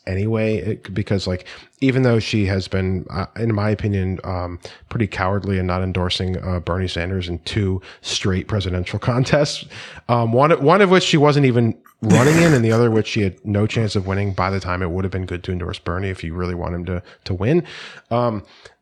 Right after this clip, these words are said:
I, I think that she is very consistent on, for example, bankruptcy law, on anti-monopoly legislation. She's very good on this stuff. And I,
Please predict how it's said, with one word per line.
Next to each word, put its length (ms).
I, 240
I 40
think 260
that 120
she 220
is 180
very 400
consistent 640
on, 320
for 160
example, 360
bankruptcy 580
law, 420
on 420
anti-monopoly 1120
legislation. 800
She's 240
very 180
good 160
on 80
this 140
stuff. 240
And 100
I, 140